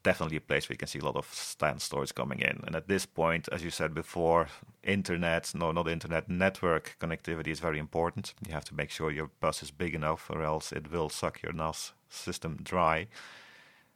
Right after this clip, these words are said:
But in a cloud environment, it's pretty much impossible to do anything but that. Having local s-, attached storage is possible, of course, but then you kinda negate all the advantages of the flexibility that clouds gives you.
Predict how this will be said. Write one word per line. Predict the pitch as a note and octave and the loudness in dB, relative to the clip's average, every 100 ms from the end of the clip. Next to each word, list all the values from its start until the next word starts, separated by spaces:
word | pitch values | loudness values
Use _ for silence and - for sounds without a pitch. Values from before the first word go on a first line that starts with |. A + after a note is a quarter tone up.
| _ _ - | _ _ 4
But | G#2 - | 4 4
in | G2 | 4
a | |
cloud | A#2+ G#2+ G2 | 12 12 12
environment, | F#2+ F2 E2+ F2 F#2+ | 6 8 8 8 2
it's | F#2+ | -2
pretty | - G#2+ | -2 0
much | G2+ F#2+ F#2+ - - | 4 4 4 -2 -2
impossible | - G2+ A#2+ A2+ G2 | -2 0 2 4 2
to | F#2 | 0
do | G2 | 0
anything | F#2 F#2+ F#2 | 0 -2 0
but | A2 A2 | 0 -2
that. | - D2 D2 - - | 0 0 0 -2 -6
Having | F#2 E2 E2+ | -4 -4 0
local | F2 F2 E2 | 0 0 -2
s-, | D#2+ - | -6 -6
attached | C#2 F2 F2+ F2 | -6 -2 0 0
storage | - F#2+ F2 E2+ - | -2 0 0 -2 -6
is | - - | -8 -6
possible, | - F2+ - D2+ | 0 2 2 -6
of | D2+ | -6
course, | - F#2 E2+ | -2 0 0
but | - D#2 - | -2 -8 -4
then | E2+ E2 | -4 -4
you | |
kinda | - E2+ E2 | -4 -4 -4
negate | D#2+ E2 E2 C#2+ | -4 -2 -2 -2
all | D#2 | -4
the | D#2+ | -4
advantages | D#2 E2+ E2 D#2 D#2 | -2 -2 -2 -4 -6
of | D#2+ | -6
the | - | -4
flexibility | D#2+ - D#2 F2 D#2 | -4 -2 -4 -6 -4
that | D#2 | -6
clouds | - D#2+ E2 | 2 4 4
gives | - G2 E2 | 0 -2 0
you. | D#2 | -4